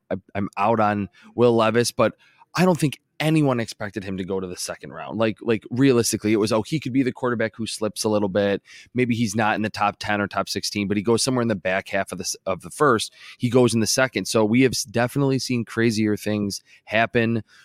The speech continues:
You mentioned it, um, yesterday about Drake May does have some awkwardness or some throws <laughs> directly to linebackers when there's someone open right over him. Um, so he,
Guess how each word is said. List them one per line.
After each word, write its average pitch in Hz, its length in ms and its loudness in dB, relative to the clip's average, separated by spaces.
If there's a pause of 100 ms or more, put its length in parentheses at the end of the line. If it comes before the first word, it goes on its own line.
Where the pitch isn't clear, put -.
(120)
You 113 200 2
mentioned 120 400 2
it, 113 160 2 (140)
um, 95 540 -2
yesterday 110 440 0
about 98 280 2
Drake 104 260 -2
May 113 140 2
does 110 160 0
have 110 160 -2
some 95 120 -6
awkwardness 110 640 -2
or 92 180 -2
some 87 200 -8
throws 110 400 0
<laughs> - 0 -
directly 139 440 2
to 120 60 4
linebackers 117 600 4
when 110 100 4
there's 104 160 2
someone 101 220 0
open 113 280 2
right 107 160 4
over 107 300 4
him. 113 240 2 (380)
Um, 101 340 0
so 113 420 6 (220)
he, 156 640 0